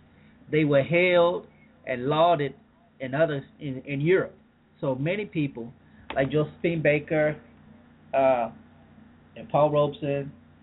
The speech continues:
many, many other, uh, talented African Americans became more successful overseas than they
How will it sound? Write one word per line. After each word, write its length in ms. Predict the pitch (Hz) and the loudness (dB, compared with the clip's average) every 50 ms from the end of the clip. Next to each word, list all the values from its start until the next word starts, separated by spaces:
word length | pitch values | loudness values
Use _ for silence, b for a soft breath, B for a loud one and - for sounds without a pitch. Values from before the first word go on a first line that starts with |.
| - - - | -20 -20 -2
many, 240 | 143 175 202 214 214 | 0 0 2 2 0
many 340 | 196 190 196 190 190 - - - | -2 -2 -2 -2 -4 -6 -2 0
other, 500 | 160 175 185 185 170 156 139 123 117 110 - _ _ _ _ _ _ _ _ _ _ _ _ - 139 | 2 4 4 2 2 0 -4 -8 -10 -14 -20 _ _ _ _ _ _ _ _ _ _ _ _ -10 -4
uh, 340 | 135 131 131 123 113 120 - - - - - | -2 -2 0 -2 -2 -6 -10 -16 -20 -10 -2
talented 440 | - 180 185 185 180 170 - 175 156 | 0 2 2 2 0 -2 -6 -8 -6
African 340 | 151 147 143 - 143 143 139 | -6 -8 -8 -10 -12 -14 -12
Americans 640 | 131 135 143 156 160 156 151 - - 123 113 113 - - - - - - - _ - _ _ _ - | -10 -6 -6 -4 -4 -4 -6 -8 -12 -14 -16 -16 -20 -20 -20 -20 -20 -20 -20 _ -20 _ _ _ -10
became 400 | - 139 139 - 151 147 147 143 | -10 -6 -2 0 0 2 2 2
more 220 | 151 165 180 175 170 - | 4 4 4 4 2 0
successful 560 | 165 - - - 185 170 165 - - 147 - - | -6 -10 -4 0 0 0 0 -2 -6 -8 -4 -2
overseas 600 | 160 170 - 147 - - - 180 180 175 160 139 127 | -2 -4 -2 -6 -10 -8 -6 -6 -4 -4 -4 -2 -2
than 120 | 135 131 | -4 -2
they 160 | 135 131 127 | -2 -4 -6